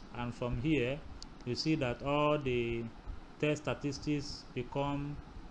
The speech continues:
uh, significant. So we reject, so which means that this variable is,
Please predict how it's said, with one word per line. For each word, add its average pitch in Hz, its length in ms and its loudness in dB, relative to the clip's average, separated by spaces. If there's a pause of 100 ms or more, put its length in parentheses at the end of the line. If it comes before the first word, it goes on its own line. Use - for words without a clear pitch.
(220)
uh, 113 280 0
significant. 123 720 -2
So 139 220 4
we 123 220 4
reject, 151 440 2
so 127 380 -2
which 156 280 2
means 156 280 4
that 131 240 0
this 160 140 2
variable 147 500 2
is, 120 360 -2